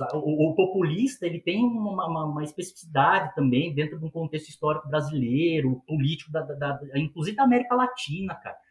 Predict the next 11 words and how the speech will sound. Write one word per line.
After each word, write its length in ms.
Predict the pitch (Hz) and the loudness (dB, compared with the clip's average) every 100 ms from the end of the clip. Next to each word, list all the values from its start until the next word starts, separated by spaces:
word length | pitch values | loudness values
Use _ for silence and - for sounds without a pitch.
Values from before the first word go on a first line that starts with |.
| _ _ - | _ _ -2
É 60 | |
um 100 | 135 | 0
governo 480 | 156 160 135 170 165 | 2 2 2 0 -2
que 160 | 175 - _ - | -10 -16 _ -2
ele 160 | 143 | 0
é 60 | 165 | 2
mais, 840 | 156 147 151 190 190 185 156 - | 2 4 4 4 2 0 -6 -10
eh, 280 | - - 147 | -12 -6 -4
eh, 280 | 139 139 131 - _ _ | 0 0 0 -4 _ _
mais 240 | 143 175 202 | 2 2 4
aberto 800 | 202 - 131 160 180 175 107 | 2 4 2 4 2 0 -8